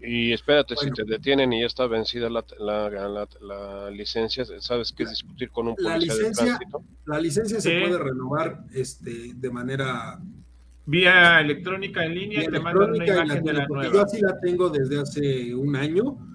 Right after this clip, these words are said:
Speaker 2: que estaba la pandemia, se me venció, lo hice por internet y tengo la aplicación y ahí la puedo ver. Pero, pero a ver, a, a, a, más que nada, a mí me gustaría mucho, eh, dejar algo muy claro.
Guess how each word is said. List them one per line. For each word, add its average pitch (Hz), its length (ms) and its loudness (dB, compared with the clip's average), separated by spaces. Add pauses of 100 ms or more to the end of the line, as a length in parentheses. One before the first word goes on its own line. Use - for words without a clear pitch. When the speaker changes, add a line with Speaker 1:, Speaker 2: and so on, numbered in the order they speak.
(240)
Speaker 2:
que - 60 -10
estaba 135 260 -4
la 123 160 -4
pandemia, 151 440 0
se 139 160 -4
me 120 100 -6
venció, 120 360 -2
lo 165 120 0
hice 143 160 0
por 120 220 -8
internet 139 500 -2
y - 200 -12
tengo 139 340 0
la 131 100 0
aplicación 127 540 -2
y - 20 -2
ahí 143 80 0
la 135 140 -2
puedo 127 240 -4
ver. - 100 -12 (380)
Pero, 196 240 4 (160)
pero 202 140 6
a - 20 4
ver, 240 140 2
a, - 60 -4
a, 262 380 -6
a, 254 60 -6
más 285 180 0
que 311 140 -4
nada, 269 280 -4 (360)
a - 20 -6
mí 226 140 0
me 247 80 0
gustaría 202 500 4
mucho, 190 540 -2 (480)
eh, 143 240 0
dejar 165 260 -2
algo 185 220 4
muy 185 160 0
claro. 160 440 -4